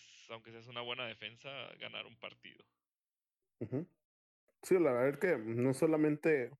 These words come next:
Speaker 2: pues es un poco de las dos cosas, tanto, tanto que los Bears casi no traen a la ofensiva, como que pues la verdad es que la defensiva de los, de los Rams sigue siendo buena. La verdad es que todavía los medio critico, todavía se me hace medio caro haber pagado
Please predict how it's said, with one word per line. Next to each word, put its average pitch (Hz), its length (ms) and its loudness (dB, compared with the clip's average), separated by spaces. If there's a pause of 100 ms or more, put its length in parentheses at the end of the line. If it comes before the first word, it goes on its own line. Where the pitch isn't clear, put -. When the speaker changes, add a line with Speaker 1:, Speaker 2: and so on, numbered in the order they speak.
Speaker 2:
pues 123 180 -2
es - 80 -4
un 196 100 4
poco 202 200 2
de 175 80 6
las 110 160 2
dos 131 140 2
cosas, 170 380 4
tanto, 110 520 -2 (680)
tanto 127 340 2
que 123 100 2
los 117 300 2
Bears 147 300 4
casi 151 280 2
no 151 140 4
traen 147 240 4
a 143 60 2
la 120 80 2
ofensiva, 127 500 4
como 107 220 0
que 107 140 -2
pues 101 200 -12
la 107 80 -6
verdad 101 240 -6
es - 100 -10
que 120 140 -2
la 104 140 -2
defensiva 120 520 2
de 110 100 0
los, 95 360 -8 (520)
de 117 80 4
los 110 120 2
Rams 127 180 0
sigue 139 180 4
siendo 139 240 4
buena. 151 200 4
La 156 120 4
verdad 117 200 2
es - 120 0
que - 160 2 (540)
todavía 170 260 4
los 220 160 4
medio 139 220 6
critico, 156 580 2
todavía 120 240 6
se 151 120 2
me 147 100 6
hace 151 240 2
medio 117 640 4
caro 131 340 4
haber 135 220 4
pagado 127 640 4